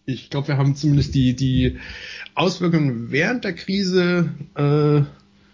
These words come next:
vielleicht nicht abschließend und ausführlich, äh,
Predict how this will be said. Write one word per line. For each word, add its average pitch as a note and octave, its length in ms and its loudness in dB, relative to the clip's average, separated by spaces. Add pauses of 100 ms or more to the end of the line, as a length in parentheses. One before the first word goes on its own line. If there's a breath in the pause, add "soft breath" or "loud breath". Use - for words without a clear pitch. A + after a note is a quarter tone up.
(360 soft breath)
vielleicht C#3+ 260 -2
nicht C3+ 260 2 (720)
abschließend F3 880 0 (640)
und C3 340 0
ausführlich, F3 640 0 (160)
äh, C#3 160 -6